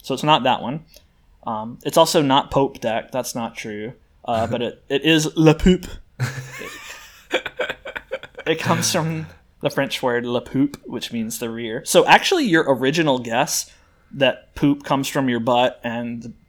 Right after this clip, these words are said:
Speaker 1: the poop deck is the butt of the ship, well, that's kinda right because poop, la poupe, means the rear of a ship. So.
Speaker 2: And,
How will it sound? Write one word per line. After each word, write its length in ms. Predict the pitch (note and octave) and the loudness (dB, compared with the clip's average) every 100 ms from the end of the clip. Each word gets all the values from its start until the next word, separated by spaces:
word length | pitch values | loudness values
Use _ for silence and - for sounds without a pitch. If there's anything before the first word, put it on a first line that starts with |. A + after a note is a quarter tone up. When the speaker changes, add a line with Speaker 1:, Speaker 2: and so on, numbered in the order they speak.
| - | -12
Speaker 1:
the 80 | A#2+ | -6
poop 260 | - C#3 | -4 -4
deck 180 | B2+ B2 | -2 -4
is 120 | A#2 | -4
the 80 | B2+ | -4
butt 200 | A2 A#2+ | 0 0
of 100 | A#2 | 0
the 80 | G#2+ | -2
ship, 440 | - B2 B2+ - _ _ - | -2 -2 -2 -6 _ _ 0
well, 460 | E3+ F#3 F#3 F3+ _ _ _ | 2 4 2 -2 _ _ _
that's 180 | C#3 - | -4 -4
kinda 440 | - F#3 G#4+ E4+ | -2 -2 0 -2
right 440 | G#2 G#2+ G#2+ F3 C3+ | -2 0 0 -2 -4
because 600 | C#3 A#2+ A#2 C3 - - _ - | -4 -2 -2 -4 -10 -14 _ -2
poop, 400 | D3+ E3+ - - | 0 0 -6 -16
la 200 | B2+ B2 | -8 -8
poupe, 400 | A#2+ F3+ G3+ - - D3 | 0 2 2 -2 -12 -4
means 680 | C3 D#3 C#3+ A#2 - - _ A2+ | -2 0 -2 -4 -6 -8 _ -10
the 120 | A#2 | -8
rear 440 | A2+ C3 A#2+ - | -4 -4 -4 -6
of 160 | - G#2+ | -10 -8
a 40 | |
ship. 340 | F#2+ A2 G#2+ - | -8 -6 -6 -8
So. 200 | - G#2+ | -6 -2
Speaker 2:
And, 200 | G#2+ | -2